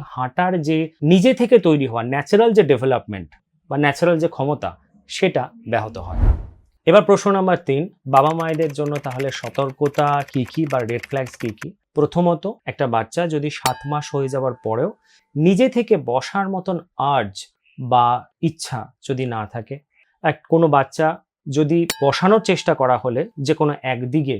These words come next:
ঝুঁকে থাকে বা শরীরের ভারসাম্য না রাখতে পারে, কোনো বাচ্চার শরীরের বিভিন্ন মাসল বা পেশিগুলো যদি অনেক বেশি শক্ত বা অনেক বেশি শিথিল মনে হয়, যেটাকে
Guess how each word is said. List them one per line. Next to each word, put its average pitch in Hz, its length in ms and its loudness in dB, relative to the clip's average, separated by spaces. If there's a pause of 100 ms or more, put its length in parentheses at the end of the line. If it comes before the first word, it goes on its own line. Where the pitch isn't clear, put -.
(260)
ঝুঁকে 151 260 -2
থাকে 139 320 -8
বা 127 120 -4
শরীরের 131 340 -4
ভারসাম্য 110 440 -10
না 120 220 -8
রাখতে 107 280 -10
পারে, 120 240 -10 (240)
কোনো 160 220 2
বাচ্চার 131 460 -2 (240)
শরীরের 147 520 2 (160)
বিভিন্ন 147 360 -2
মাসল 127 440 -2
বা 127 100 -4
পেশিগুলো 143 560 -4
যদি 131 220 -6 (100)
অনেক 135 300 -6
বেশি 131 260 -6
শক্ত - 420 -8 (300)
বা 120 140 -6
অনেক 127 340 -6
বেশি 131 180 -8
শিথিল 165 380 -2
মনে 120 220 -4
হয়, 95 220 -14 (420)
যেটাকে 165 280 2